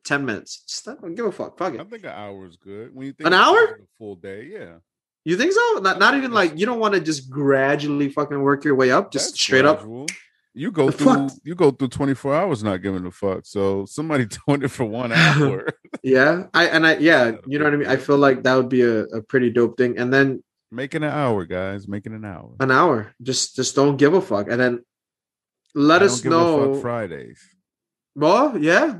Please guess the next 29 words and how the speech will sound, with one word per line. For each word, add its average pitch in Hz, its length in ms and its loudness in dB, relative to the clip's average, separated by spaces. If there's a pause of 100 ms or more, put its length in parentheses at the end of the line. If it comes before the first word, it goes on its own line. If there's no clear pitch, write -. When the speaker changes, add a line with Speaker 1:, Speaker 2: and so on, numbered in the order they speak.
Speaker 1:
yeah. 151 400 -2
On 147 160 -6
Friday, 170 440 2
we, 156 160 0 (100)
every 165 300 0
week, 190 380 -2
every 147 240 -2
Friday, 151 440 4 (140)
Speaker 2:
<laughs> - 640 -16
Speaker 1:
g-, - 160 -14
give 147 200 0
yourself 143 340 0
a - 20 -10
Speaker 2:
Ten 110 40 -6
A - 20 -6
M. 110 60 -4
Speaker 1:
fucking 131 280 0
hour. 110 320 -2 (340)
Speaker 2:
<laughs> 285 80 -6 (840)
Speaker 1:
Yeah. 127 300 -2 (760)
Or 170 80 8
Speaker 2:
Try 190 40 8
Speaker 1:
even 220 180 4
Speaker 2:
not - 0 -
to - 80 4
Speaker 1:
before. 117 160 -6
Speaker 2:
schedule 113 400 -4
it 104 140 -8
during 101 480 -8